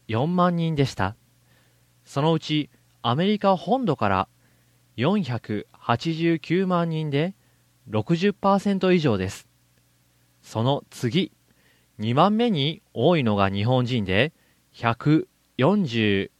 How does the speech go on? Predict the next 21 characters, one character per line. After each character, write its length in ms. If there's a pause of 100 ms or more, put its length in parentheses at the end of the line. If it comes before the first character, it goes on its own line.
五 140
万 220
人 200
で 100
し 100
た。 160 (1300)
三 320
番 200
目 120
は 300 (240)
キ 120
ャ 40
ナ 140
ダ 120
で 300 (260)
五 180
十 220
万 240
人。 220 (760)
こ 160
の 260